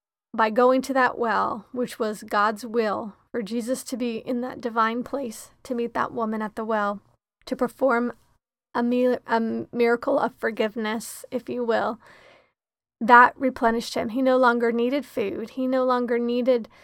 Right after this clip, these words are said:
he wasn't tired anymore. He had a zip in his step. And we see later in this account that when the woman went back, she ran and told everybody in her village whom she had met.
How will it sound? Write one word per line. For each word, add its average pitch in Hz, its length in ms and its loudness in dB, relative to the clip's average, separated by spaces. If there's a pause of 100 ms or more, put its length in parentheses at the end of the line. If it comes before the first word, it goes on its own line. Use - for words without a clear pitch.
(220)
he - 60 -4
wasn't 277 320 2
tired 262 380 2
anymore. 214 340 0
He 240 200 -2
had 247 140 2
a 240 80 2
zip 240 240 0
in 285 100 0
his 214 160 -4
step. - 340 -4 (600)
And 254 120 2
we 277 100 6
see 311 240 -2
later 262 340 6
in 226 200 2
this 214 260 -6
account 233 460 -2 (420)
that 247 320 4 (220)
when 254 220 0
the 247 100 2
woman 277 380 4
went 214 200 -2
back, - 460 2 (480)
she - 320 0
ran 240 600 2
and 226 200 -4
told 233 420 2
everybody 240 480 2
in 233 100 2
her 226 140 0
village 208 500 0 (180)
whom 262 180 4
she - 220 -6
had 208 200 -2
met. - 480 -2